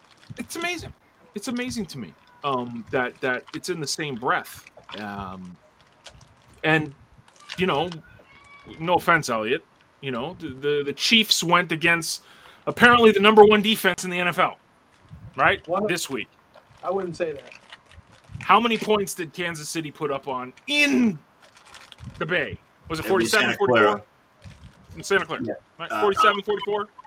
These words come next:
Speaker 3: That's forty-four currently. There's still
Speaker 1: On the road.
Speaker 3: thirty seconds left to play, so who knows? And Kansas City has the ball, so,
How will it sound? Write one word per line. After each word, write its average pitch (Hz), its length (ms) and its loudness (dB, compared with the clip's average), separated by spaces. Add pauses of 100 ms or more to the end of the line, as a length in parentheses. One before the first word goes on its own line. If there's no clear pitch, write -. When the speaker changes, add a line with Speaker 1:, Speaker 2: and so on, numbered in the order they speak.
(160)
Speaker 3:
That's 151 260 -4
forty-four 143 640 4
currently. 98 520 -2
There's 101 220 -6
still - 400 0
Speaker 1:
On 175 140 2
the 185 80 -2
road. 143 260 0
Speaker 3:
thirty 120 180 0
seconds 98 460 -2
left 101 180 -2
to - 80 -8
play, 90 300 -2
so 87 160 -6
who 95 140 2
knows? 87 280 -2
And 82 100 -14
Kansas 104 280 -6
City 95 180 -6
has 90 180 -8
the 85 80 -20
ball, 80 300 -10
so, 78 340 -12